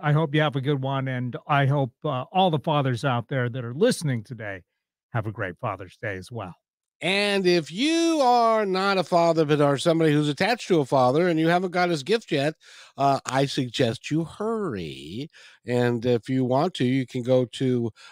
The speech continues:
Speaker 2: we have a commercial running for, uh, on, on Natural Design.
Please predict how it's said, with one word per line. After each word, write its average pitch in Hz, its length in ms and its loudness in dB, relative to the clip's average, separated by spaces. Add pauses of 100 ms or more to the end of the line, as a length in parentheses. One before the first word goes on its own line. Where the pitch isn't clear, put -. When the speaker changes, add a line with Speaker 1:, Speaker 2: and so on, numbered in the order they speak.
Speaker 2:
we 123 80 2
have 127 100 6
a 123 60 0
commercial 127 460 0
running 110 340 0
for, 110 460 -2
uh, 98 240 -2
on, 107 340 -4
on 113 160 -6
Natural 117 380 -6
Design. 104 600 -6